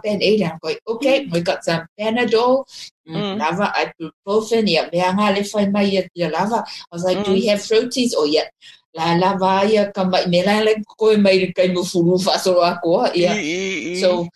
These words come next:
Speaker 1: I just went through and tidied up and, oh, it was, it felt good.
Speaker 2: Yeah,
Speaker 1: It was,
Speaker 2: yeah.
Speaker 1: <laughs> it felt good
Speaker 2: Felt good
Speaker 1: cleaning
Speaker 2: for
Speaker 1: up,
Speaker 2: you,
Speaker 1: going,
Speaker 2: but
Speaker 1: "Okay."
Speaker 2: probably not for the bin.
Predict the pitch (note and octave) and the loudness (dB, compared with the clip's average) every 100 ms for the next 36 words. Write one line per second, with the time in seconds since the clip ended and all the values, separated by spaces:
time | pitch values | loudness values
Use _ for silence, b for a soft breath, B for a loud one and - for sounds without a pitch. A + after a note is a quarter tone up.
0 | B B B - G#3 G3+ B3+ - B3 G#3+ | B B B -6 -4 0 0 2 0 2
1 | A3 G#3+ G#3 G3+ G#3 A3 G3+ G#3 - F#3 | 2 2 2 0 2 2 0 0 0 -2
2 | E3 F#3 F#3+ F#3+ F3 G3+ F#3 E3+ E3+ E3+ | 0 0 2 2 2 0 0 2 0 -2
3 | - - A#3+ A3+ A#3 D4 E4+ - _ _ | -4 0 0 2 2 2 0 -8 _ _
4 | _ _ _ F#3+ G3+ G3 F3+ G#3+ D4+ - | _ _ _ 0 2 2 0 2 2 4
5 | - - C4 A3 G3+ G#3+ A#3 B3 B3 A3+ | 2 2 2 2 2 2 2 2 4 4
6 | A3 G#3 A#3+ B3+ D4 C#4+ A#3 G3 A#3 E4+ | 4 4 4 4 2 2 2 0 0 0
7 | B3 A#3 A3+ A3+ A3+ A#3 G3+ G3+ A#3 G#3+ | 0 -2 0 0 0 -2 -4 -2 0 0
8 | B3+ | -2